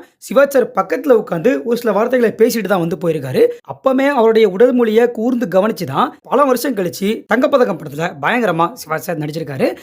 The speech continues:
So, இந்த படம் வெளிவரும்போது இந்த படத்தை பார்க்கறதுக்காக இந்த தேவாரம் வந்து வந்திருக்காரு. அப்போ சிவாஜி சார் அவர்கிட்ட போய் பேசியிருக்காரு. என்னன்னா, "இந்த படத்துல நான் நடிக்கிறதுக்காக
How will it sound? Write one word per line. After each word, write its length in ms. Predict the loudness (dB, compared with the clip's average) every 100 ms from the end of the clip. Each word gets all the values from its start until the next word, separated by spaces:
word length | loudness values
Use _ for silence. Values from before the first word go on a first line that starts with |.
| -18 0
So, 140 | 4
இந்த 200 | 6 4
படம் 280 | 2 2 4
வெளிவரும்போது 580 | 2 2 -2 -2 -2 -2 -2
இந்த 260 | 0 0
படத்தை 300 | -2 -2 -2 0
பார்க்கறதுக்காக 640 | 0 0 -2 -4 -2 2
இந்த 240 | 2 2 0
தேவாரம் 400 | 2 4 2 0
வந்து 200 | -4 -4
வந்திருக்காரு. 540 | -2 -2 -4 0 2 2 -2 _ -4
அப்போ 220 | -2 0
சிவாஜி 340 | 0 2 2
சார் 160 | 2 2
அவர்கிட்ட 240 | 2 0
போய் 200 | -2 -2
பேசியிருக்காரு. 500 | -4 -4 -6 -4 -2 -4 -8 _ _
என்னன்னா, 420 | 0 2 2 2 -2 -4 _ _ _ -4
"இந்த 280 | 0 0 0
படத்துல 400 | 0 -2 2 2 2 -2 -6
நான் 200 | -2 0
நடிக்கிறதுக்காக 640 | -2 -2 -2 -2 -2